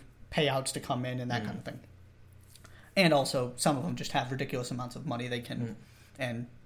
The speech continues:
Speaker 1: uefa has not been particularly harsh or, uh, dedicated to following through on financial
Speaker 2: To
Speaker 1: fair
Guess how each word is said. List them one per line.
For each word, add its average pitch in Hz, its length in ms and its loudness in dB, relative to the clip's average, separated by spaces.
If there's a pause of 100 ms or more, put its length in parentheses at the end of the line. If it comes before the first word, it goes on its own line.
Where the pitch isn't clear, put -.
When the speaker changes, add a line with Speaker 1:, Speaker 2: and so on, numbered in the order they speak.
(300)
Speaker 1:
uefa 143 440 2
has 131 140 -2
not 127 200 0
been 127 140 -2
particularly 135 680 -6 (800)
harsh - 680 0
or, 123 220 -4 (580)
uh, 104 220 -8 (500)
dedicated 135 720 2 (100)
to 117 340 -4 (1200)
following 139 440 2
through 151 220 2
on 123 120 0
financial 131 400 0
Speaker 2:
To - 60 -6
Speaker 1:
fair 139 100 4